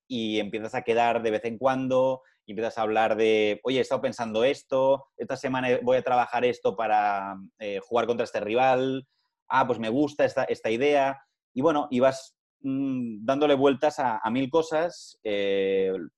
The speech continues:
también, pues, haces estudio personal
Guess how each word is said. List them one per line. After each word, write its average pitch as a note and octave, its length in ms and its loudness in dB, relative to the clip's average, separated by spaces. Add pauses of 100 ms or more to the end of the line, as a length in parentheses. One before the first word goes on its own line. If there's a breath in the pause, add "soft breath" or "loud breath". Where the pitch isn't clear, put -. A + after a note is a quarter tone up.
también, A#2+ 420 -4 (340)
pues, F#2 140 -14
haces G#2 180 -4
estudio G#2+ 680 -2 (120)
personal B2+ 720 -2